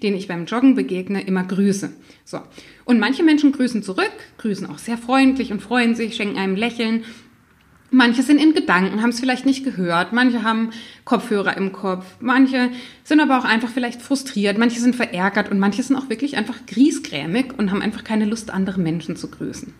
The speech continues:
So. Wenn ich jetzt meine Stimmung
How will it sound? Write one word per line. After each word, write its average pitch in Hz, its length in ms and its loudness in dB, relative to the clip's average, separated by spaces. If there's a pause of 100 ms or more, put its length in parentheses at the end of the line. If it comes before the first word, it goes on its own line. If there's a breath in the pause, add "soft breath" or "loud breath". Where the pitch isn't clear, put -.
(160)
So. 175 240 -4 (680 loud breath)
Wenn 262 160 6
ich 269 100 -2
jetzt 381 260 -4
meine 302 600 2 (480)
Stimmung 294 640 0